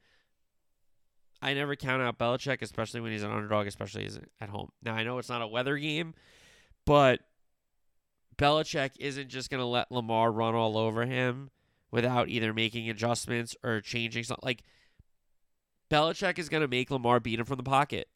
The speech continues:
And if he does, you tip your hat. But if you don't think he's gonna make him do that, you're crazy. You're crazy. They're gonna be disciplined rushers. They're gonna play spy. They're gonna make him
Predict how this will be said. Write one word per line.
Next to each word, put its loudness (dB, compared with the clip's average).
And 2
if 0
he -6
does, 4
you -2
tip -2
your 2
hat. 0
But 4
if 0
you 0
don't 2
think -4
he's -4
gonna 0
make 0
him -4
do 0
that, 4
you're -4
crazy. -10
You're 2
crazy. -6
They're 4
gonna 0
be -6
disciplined -4
rushers. -2
They're 0
gonna -2
play -2
spy. 2
They're -10
gonna -6
make 0
him -2